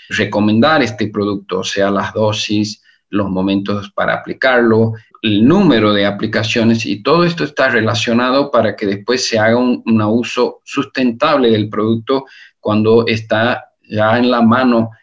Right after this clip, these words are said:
este, del agricultor, ¿no? Y después, una vez que está ya disponible en el mercado, la verdad, siempre hacemos un monitoreo, este, no solamente de la forma que se lo usa, sino cómo, este, los diferentes ambientes productivos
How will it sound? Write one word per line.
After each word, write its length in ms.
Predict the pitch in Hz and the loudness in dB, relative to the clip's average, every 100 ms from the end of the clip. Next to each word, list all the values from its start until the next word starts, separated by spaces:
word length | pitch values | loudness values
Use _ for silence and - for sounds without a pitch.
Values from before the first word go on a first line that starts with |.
| _ - | _ -10
este, 420 | 98 - 101 98 | -10 -8 -6 -2
del 200 | 85 98 | 0 0
agricultor, 760 | 98 98 101 104 104 90 95 | 0 -2 -4 -6 -4 -4 -4
¿no? 240 | 95 131 113 | -2 0 2
Y 60 | |
después, 400 | 139 143 175 185 | 0 0 -2 0
una 140 | 160 131 | 0 0
vez 160 | 147 | 0
que 100 | 147 | -4
está 260 | 131 131 131 | -4 0 2
ya 400 | 123 123 - 92 | 2 0 -2 -2
disponible 680 | 117 113 - 120 143 151 131 | -2 -2 0 2 4 4 4
en 100 | 117 | 2
el 120 | 107 | 2
mercado, 580 | 113 110 117 113 135 - - _ | 0 -2 0 2 0 -2 -16 _
la 160 | - 101 | -6 -2
verdad, 280 | 107 110 123 | 2 2 0
siempre 640 | - 123 117 135 135 135 | 0 0 0 0 0 0
hacemos 560 | 107 110 - 113 117 - | -4 -6 -2 -2 -2 -2
un 320 | 107 98 - | -2 -4 -6
monitoreo, 880 | 107 107 110 110 113 117 151 131 127 - _ _ - | -4 -2 0 0 0 2 4 2 0 -6 _ _ -8
este, 420 | 101 101 - 101 | -8 -6 -4 0
no 180 | 113 123 | 0 0
solamente 560 | 123 117 120 127 117 | 2 2 4 2 0
de 80 | 110 | 0
la 100 | 104 | 0
forma 420 | - 113 120 120 | 0 0 2 0
que 120 | 117 110 | -4 -8
se 160 | 104 | -2
lo 140 | 104 135 | 0 2
usa, 340 | 156 143 131 | 2 0 -2
sino 340 | - 113 113 | 0 0 0
cómo, 440 | 110 120 139 151 147 - _ | 2 2 4 2 0 -12 _
este, 320 | - 101 - 104 | -8 -8 -4 -2
los 160 | 98 | -2
diferentes 680 | 101 - 113 143 147 139 - | -4 -2 0 2 0 -2 -2
ambientes 520 | 110 110 123 - 117 | 0 2 0 -4 -8
productivos 760 | 110 107 110 110 139 127 131 | -4 -2 -2 0 2 2 0